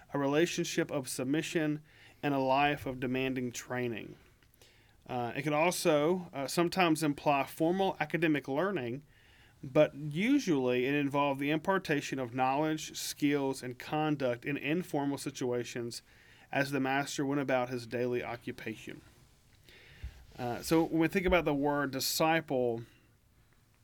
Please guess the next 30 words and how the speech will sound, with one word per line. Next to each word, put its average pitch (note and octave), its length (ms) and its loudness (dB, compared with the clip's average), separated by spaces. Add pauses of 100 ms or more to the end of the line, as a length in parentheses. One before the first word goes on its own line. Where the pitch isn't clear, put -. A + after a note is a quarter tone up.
(220)
there F3+ 180 10
is G#3 140 8
an G#3+ 80 2
idea D#3+ 320 6
of, A#2+ 120 -2
of A#2+ 120 -4
learning, C#3 500 0 (480)
there C#3 140 0
is D3 100 2
an D#3 60 4
idea C#3 240 2
of A#2+ 80 -2
student, E3 800 6 (480)
um, C#3 240 -2
but C#3+ 140 0
it's D#3+ 160 -2
a E3 40 -2
little F#3 220 0
bit G3+ 160 -2
more C#3+ 300 2
involved. A2+ 480 -4
It's B2+ 120 -10
a C#3+ 40 -2
little D#3+ 160 2
bit D3+ 80 0
more C#3+ 220 0
robust C3 640 0
than B2 440 -4
just B2+ 360 -4
that. G#2 420 -6